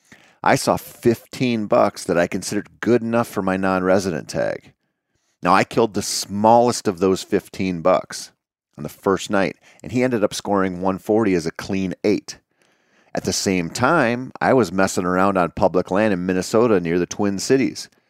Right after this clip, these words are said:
I couldn't find fifteen deer total there in an entire season and was super lucky to see a deer on any given sit.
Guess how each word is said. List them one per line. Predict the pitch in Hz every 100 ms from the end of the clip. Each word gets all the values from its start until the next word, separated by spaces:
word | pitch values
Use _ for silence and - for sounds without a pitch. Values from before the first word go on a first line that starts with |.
| _ _ _ _ _ -
I | 139
couldn't | - 117 95
find | 104 98
fifteen | 85 107 - - 104 95
deer | 104
total | - - 117 143 104 76 78 - _
there | 101 117 62 71 90 _ -
in | 107
an | 95
entire | 85 76 101 104 87
season | - 127 131 65 50 - _ _
and | 82 87
was | 82 - - _ _ -
super | - 151 170 107
lucky | 85 76 92
to | 85
see | - 98
a | 87
deer | 90 92
on | 87
any | 87
given | 85 82 76
sit. | - 62 -